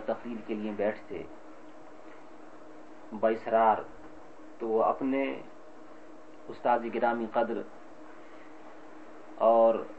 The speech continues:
خاص طور سے ان کے اوپر کرم فرمانے والے حضرت صدر الافاضل امام المفسرین سید نعیم الدین مراد آبادی علیہ رحمت و رضوان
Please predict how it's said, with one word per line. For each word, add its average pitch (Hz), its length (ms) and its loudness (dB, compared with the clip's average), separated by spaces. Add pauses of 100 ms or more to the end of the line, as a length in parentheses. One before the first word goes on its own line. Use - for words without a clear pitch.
خاص 139 460 8
طور 117 140 6 (140)
سے 101 260 -2 (720)
ان 117 140 -4
کے 113 120 -6
اوپر 110 300 0
کرم 107 280 4
فرمانے 104 360 0
والے 98 380 0 (1500)
حضرت 113 340 0
صدر 113 160 -4
الافاضل 110 600 2 (2500)
امام 123 260 4
المفسرین 113 800 -2 (1200)
سید 113 320 0
نعیم 113 320 0
الدین 107 280 -4
مراد 104 300 0
آبادی 104 420 4 (1080)
علیہ 120 440 4
رحمت 113 360 -2
و 104 180 2
رضوان 98 580 2